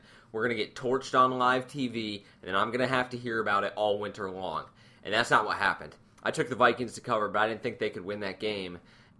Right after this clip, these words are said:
And the reason they were successful is because of Dalvin Cook. Dalvin Cook gashed the Saints on the ground,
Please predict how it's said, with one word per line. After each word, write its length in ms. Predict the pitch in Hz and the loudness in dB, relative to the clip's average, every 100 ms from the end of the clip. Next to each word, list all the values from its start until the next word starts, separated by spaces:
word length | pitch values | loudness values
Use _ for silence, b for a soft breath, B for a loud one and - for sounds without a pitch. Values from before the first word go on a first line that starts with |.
| - | -4
And 580 | 113 113 110 104 95 - b b b b _ | -2 0 0 -2 -6 -14 b b b b _
the 160 | - 127 | -6 -2
reason 300 | 123 151 151 | 0 0 2
they 120 | 139 | 2
were 100 | 135 | 2
successful 640 | 127 131 - 123 - 113 | 0 -4 2 2 0 -2
is 120 | 110 101 | -2 -2
because 260 | 113 120 | -4 -4
of 100 | 101 | -4
Dalvin 360 | 95 95 95 90 | -2 0 0 -6
Cook. 360 | - 80 - - | -8 -8 -10 2
Dalvin 320 | 117 123 131 | 4 4 0
Cook 240 | 139 110 | -4 -2
gashed 480 | - 107 113 - - - - 113 110 | 2 4 2 -2 -12 -20 -20 -18 -10
the 340 | 107 101 95 | -8 -8 -8
Saints 340 | - 131 117 | -6 -4 -2
on 120 | 120 110 | -2 -2
the 80 | |
ground, 480 | 104 107 101 98 95 | -2 0 2 2 0